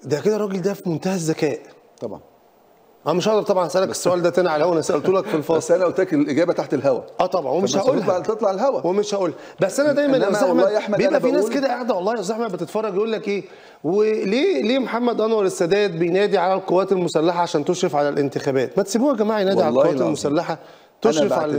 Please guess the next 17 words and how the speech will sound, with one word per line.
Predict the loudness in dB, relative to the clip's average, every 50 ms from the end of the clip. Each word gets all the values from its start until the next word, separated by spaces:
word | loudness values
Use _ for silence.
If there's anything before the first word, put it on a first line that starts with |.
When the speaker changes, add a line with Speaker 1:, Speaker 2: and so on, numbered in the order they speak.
| 0 0
Speaker 1:
الانتخابات. | 0 -2 -2 -2 -2 -2 -4 -4 -10 -18 -20 -20 _ _
Speaker 2:
من | -12 -10 -8 -8 -10 -10 -10 -8
أخطر | -8 -8 -10 -12 -10 -4 -2 -2 -2 -2 -6 -18 -20 -20 _ _ _ _ _ _ _ _ _ -2
المبادرات | -2 0 0 0 0 0 2 2 2 0 0 0 2 2 2 2 0 -4 -8 -18 -20 -12 -6 -4
التي | -4 -2 0 0 -2 -2 -4 -6 -10 -10 -10 -14 -18 _ _ _ _ _ _ -20 -20 _ _ _ _ -4
يعني | -2 0 0 0 0 -2 -4 -4 -6 -6 -8 -8 -10 -4
جاءت | 0 2 2 2 2 0 0
على | -2 0 0
مدار | 0 2 2 0
عشر | 0 -2 -6 -8
سنوات. | -10 -10 -10 -10 -12 -16 -20 -20 -20 _ _ _ _ _ _ -2
Speaker 1:
اه | -2
طبعًا. | 0 0 0 -2 -2 -4 -6 -10 -8 -2
Speaker 2:
الراجل | 0 2 2 2 2 0
ذكي | -2 -2 -2 -2 -2 -4 -6
جدًا، | -8 -8 -8 -8 -8 -8 -8 -8 -8 -8 -14 -16 -20 -20 _ _ -20 _ _ -20 _ _ _ -2
وكان | -2 -2 0 2 2 2 2 2 2 2 2 2 0